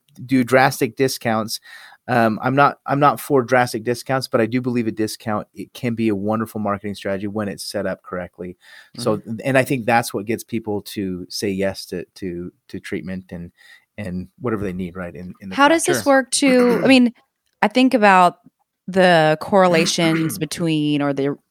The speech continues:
Speaker 3: similarities between vision and dental. I know you have
Speaker 1: Mm-hmm.
Speaker 3: more experience with vision or me-, dental, but
Speaker 1: Yeah.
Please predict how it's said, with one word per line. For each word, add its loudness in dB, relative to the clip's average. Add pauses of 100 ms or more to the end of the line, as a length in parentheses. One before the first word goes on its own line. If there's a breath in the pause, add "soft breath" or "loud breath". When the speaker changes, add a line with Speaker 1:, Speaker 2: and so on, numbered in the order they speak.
(140)
Speaker 3:
similarities 2
between -2
vision 2
and 0
dental. -2 (480 soft breath)
I -2
know 2
you 4
have 4
Speaker 1:
Mm-hmm. -4
Speaker 3:
more 4
experience -2
with -16
vision 2
or 6
me-, 2
dental, 0
but 0 (460)
Speaker 1:
Yeah. 6